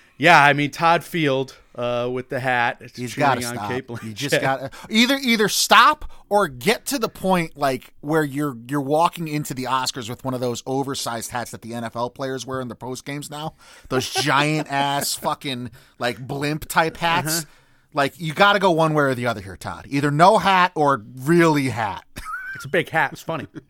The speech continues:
Speaker 1: It's funny, see.
Speaker 2: Exactly. Funny. Go Turd Ferguson with it. Exactly.
Speaker 1: Turd Ferguson. Funny name.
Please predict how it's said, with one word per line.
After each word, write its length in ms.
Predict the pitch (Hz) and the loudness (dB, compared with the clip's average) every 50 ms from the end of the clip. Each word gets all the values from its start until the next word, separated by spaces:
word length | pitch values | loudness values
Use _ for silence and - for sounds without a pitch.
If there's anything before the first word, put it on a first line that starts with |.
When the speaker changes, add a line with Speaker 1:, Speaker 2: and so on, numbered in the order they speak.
| - - - | -18 -18 -16
Speaker 1:
It's 140 | - 190 - | -16 -12 -8
funny, 240 | - 165 127 107 95 | -6 -6 -6 -6 -8
see. 180 | - - 107 - _ _ - - - 208 | -12 -14 -14 -14 _ _ -14 -6 -2 2
Speaker 2:
Exactly. 640 | 208 - - - 233 214 - - - - 165 135 110 | 4 6 8 10 8 8 8 4 -6 -6 -6 -6 -6
Funny. 340 | 190 - - 254 269 247 208 190 - - - | -10 -6 -2 0 0 0 0 -4 -4 0 2
Go 140 | - 247 | 2 2
Turd 320 | 247 - - 262 285 262 233 | 4 4 2 2 2 2 0
Ferguson 520 | - 240 240 214 156 - - - 127 104 | -2 -2 0 0 -2 -4 -6 -8 -8 -6
with 160 | 98 107 98 | -8 -8 -10
it. 120 | 98 98 143 | -10 -12 -10
Exactly. 360 | 135 131 160 190 180 - - | -4 0 2 2 2 2 -2
Speaker 1:
Turd 240 | - - 190 170 - | -4 -2 -2 -2 -2
Ferguson. 360 | - 180 160 120 - - 123 | -4 -4 -4 -6 -10 -16 -16
Funny 280 | - - 156 147 131 120 | -14 -12 -10 -10 -8 -8
name. 140 | 147 147 | -8 -6